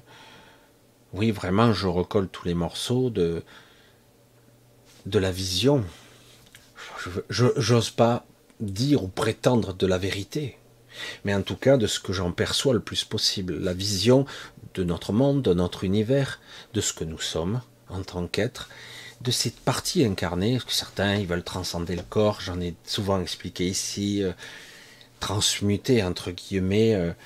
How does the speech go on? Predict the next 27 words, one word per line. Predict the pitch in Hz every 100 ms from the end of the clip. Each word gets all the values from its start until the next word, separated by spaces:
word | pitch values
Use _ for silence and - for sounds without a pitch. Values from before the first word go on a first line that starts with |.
| - - - -
ce | - -
que | 95 98
c'est | 90 - 113 107
la, | 90 80 76 65 - - _ -
la | -
partie, | - 95 - - 110 107
j'allais | 98 85
dire, | 92 85 82 - - _ _
la | 98
structure | - - 120 - 117 -
carbonée | 131 110 120 160 196
dans | 117 87
laquelle | 90 - 104
nous | 95 95
sommes | - 92 92
construits, | - 92 - - 165 123 - - - - -
pour | 104
la | 92
transformer | - - 95 - 92 82 85 95 101
en | 78
plus | - - 87 -
en | 82
un | 85 90
être | 95 - - 85 - - - -
translucide, | - 85 - - 92 - 101 117
transparent, | - 87 78 - - 90 85 95 107 - - -
laissant | 98 104 131 - - 147 120 90